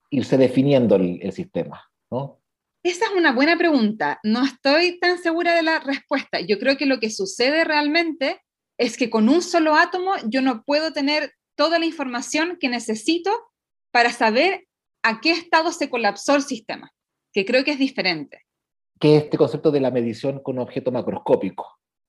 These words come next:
Speaker 2: Correcto.
Speaker 1: Y que lo construyes pasando varios átomos, entonces.
Speaker 2: Claro, mi, mi observable se está construyendo a la medida que voy pasando varios átomos y eso hace lo que finalmente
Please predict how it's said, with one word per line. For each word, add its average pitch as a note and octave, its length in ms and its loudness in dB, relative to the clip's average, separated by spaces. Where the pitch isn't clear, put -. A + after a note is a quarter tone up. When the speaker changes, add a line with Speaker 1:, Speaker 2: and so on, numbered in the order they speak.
Speaker 2:
Correcto. G#3+ 540 -2
Speaker 1:
Y A#2 80 -10
que B2 100 -4
lo A#2 80 -2
construyes E3+ 560 0
pasando C#3+ 440 -4
varios C3 260 0
átomos, D2+ 340 -6
entonces. - 480 -18
Speaker 2:
Claro, F3 220 0
mi, G3 80 0
mi G#3+ 80 -2
observable A3 580 0
se C4+ 80 -10
está B3+ 180 -4
construyendo B3+ 680 -2
a C#4 140 0
la A#3 120 0
medida A3 280 -2
que A#3 120 -6
voy A#3 140 -4
pasando A#3 420 -6
varios A#3 300 -2
átomos B3 420 -2
y A3 140 -2
eso C4+ 220 -4
hace C4+ 220 -2
lo B3 140 -6
que G#3+ 100 -8
finalmente A3+ 640 -6